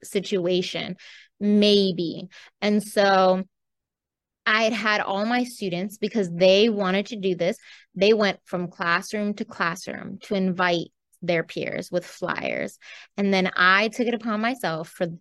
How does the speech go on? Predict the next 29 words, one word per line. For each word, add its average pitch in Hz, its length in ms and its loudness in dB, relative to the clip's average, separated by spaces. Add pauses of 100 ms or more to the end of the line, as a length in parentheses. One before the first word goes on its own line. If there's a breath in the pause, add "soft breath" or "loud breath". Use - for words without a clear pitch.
(120)
three 233 240 2
days 170 480 2
before, 190 720 2
actually - 260 -2
four 196 240 -2
days 175 300 -2
before 196 720 0
the, 190 560 -2 (560 loud breath)
um, 185 220 0
Hispanic 190 420 -2
Heritage 175 460 -4 (280)
Festival, 220 380 -4 (100)
I 190 120 2
called 175 260 -6 (140)
every 196 320 0
single 185 340 -2
one 170 220 -4
of 165 120 -10
my 165 180 -6
kids' - 280 -6
parents, - 500 -10 (300)
personally 262 640 0
inviting 180 600 0
them - 300 -12 (360 loud breath)
to 214 100 -2
come. 196 640 -8 (160)
And 208 140 0
I 214 120 4
said, 185 340 2